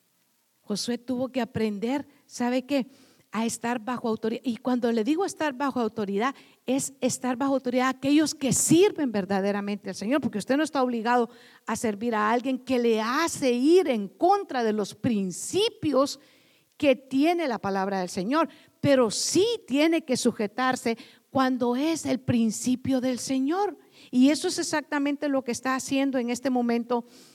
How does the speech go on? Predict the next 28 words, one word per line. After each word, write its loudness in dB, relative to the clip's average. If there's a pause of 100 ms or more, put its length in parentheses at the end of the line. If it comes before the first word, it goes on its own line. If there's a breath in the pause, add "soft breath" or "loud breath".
(200 loud breath)
en 0
este -4
momento 0
Josué, 0 (480 soft breath)
cuando 4
le 2
dice, -2
"Este 2
es -2
el 4
mensaje, -2 (280 loud breath)
este 2
es -4
el 0
mensajero", 0
¿qué -6
hace 2
él? -4
Y -4
se -2
postra. -4 (340 soft breath)
Hermoso 2 (1040)
es 2
aquellos 0 (380 soft breath)
que 0
aprenden -2
a -6
estar -6